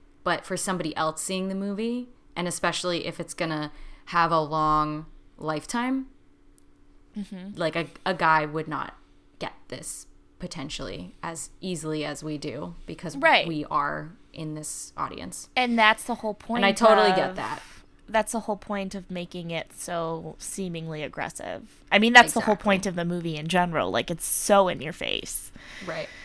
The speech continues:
Speaker 2: We've got people committing suicide left and right. We've got Maude Apatow taking a bat to Bella Thorne's head at cheerleading practice. Like, it's crazy.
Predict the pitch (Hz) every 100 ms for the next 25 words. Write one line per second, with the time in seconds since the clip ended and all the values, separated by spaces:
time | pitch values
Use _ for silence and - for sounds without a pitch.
0 | - - 202 - 175 - 190 170 165 180
1 | 165 - 175 - 302 277 277 254 240 233
2 | 208 185 175 - 160 175 269 262 247 240
3 | - 208 208 - 131 135 170 170 180 175
4 | 165 - 208 - - 220 202 190 190 190
5 | 196 208 180 180 175 151 - 180 180 180
6 | - - - 202 170 170 165 170 165 170
7 | 185 175 170 170 - 196 196 190 185 170
8 | - - 285 262 240 233 214 233 214 -
9 | 214 202 208 - 185 175 - - - -
10 | - - - - 208 202 - 180 - -
11 | -